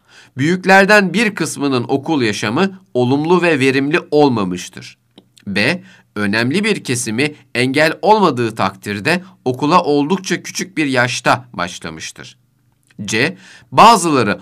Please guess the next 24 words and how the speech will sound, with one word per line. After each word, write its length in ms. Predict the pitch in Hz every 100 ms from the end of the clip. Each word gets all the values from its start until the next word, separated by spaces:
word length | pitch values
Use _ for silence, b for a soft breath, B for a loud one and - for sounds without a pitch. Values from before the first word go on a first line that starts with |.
| B -
oldukça 680 | 139 143 147 185 - 175 175
küçük 380 | 160 202 185
yaşlarda 680 | 135 135 - 143 143 143 127
üniversiteye 720 | 131 120 127 123 117 127 110
girmiş 440 | 101 107 127 175 143
ve 80 | 120
gene 340 | 131 180 156
küçük 360 | - - 170 113
yaşta 460 | 101 - 170 165 B B
öğrenimlerini 880 | 131 127 123 120 113 101 95 92 107
başarı 380 | 110 - 156 180
ile 300 | 127 127 123
tamamlamıştır. 840 | 104 95 92 87 82 - - - _ _ _ _ -
D. 320 | 98 92 73 B B B B B
Olağanüstü 720 | 131 123 185 233 190 - 175
hızlı 380 | 147 156 147 180
bir 120 | 156
gelişme 480 | 143 139 135 - 160
gösterenler 760 | 139 127 - 135 135 135 151 147
karşısında 720 | 117 107 101 - 101 92 90 B B
çokluk 640 | - 139 131 175 180 - _
okul 400 | 143 139 220 208
ve 60 | 165
öğretmenler 800 | 135 135 135 147 147 143 175